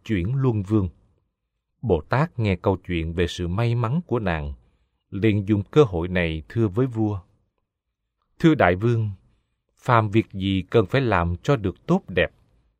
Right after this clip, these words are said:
sao lại không học tập? Sự việc này do nữ nhân có đức hạnh lớn,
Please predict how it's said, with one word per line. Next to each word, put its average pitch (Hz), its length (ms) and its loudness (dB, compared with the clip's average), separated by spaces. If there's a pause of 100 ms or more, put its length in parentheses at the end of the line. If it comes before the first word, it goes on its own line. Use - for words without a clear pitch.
sao - 260 0
lại 82 260 -2
không 143 220 0
học - 200 -4 (140)
tập? 90 140 0 (880)
Sự - 180 -4
việc 90 240 -6
này 82 340 -4 (300)
do 117 240 4
nữ 92 200 0
nhân 127 380 2
có 143 100 0
đức 170 260 0
hạnh 80 320 -4
lớn, 127 300 0